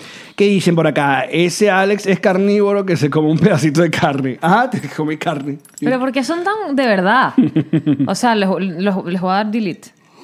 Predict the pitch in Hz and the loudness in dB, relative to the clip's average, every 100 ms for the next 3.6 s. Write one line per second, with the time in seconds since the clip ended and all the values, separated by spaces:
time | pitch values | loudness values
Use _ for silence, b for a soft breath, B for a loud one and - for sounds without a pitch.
0 | B 160 165 190 208 202 185 156 135 - | B -8 -4 -2 -2 -2 -6 -6 -10 -14
1 | _ _ _ - 127 123 113 160 233 226 | _ _ _ -4 -2 -2 -2 0 0 0
2 | 208 - 220 220 147 143 131 117 110 123 | -2 0 0 2 0 0 0 -2 -2 0
3 | 170 156 120 123 147 | 0 0 0 0 -2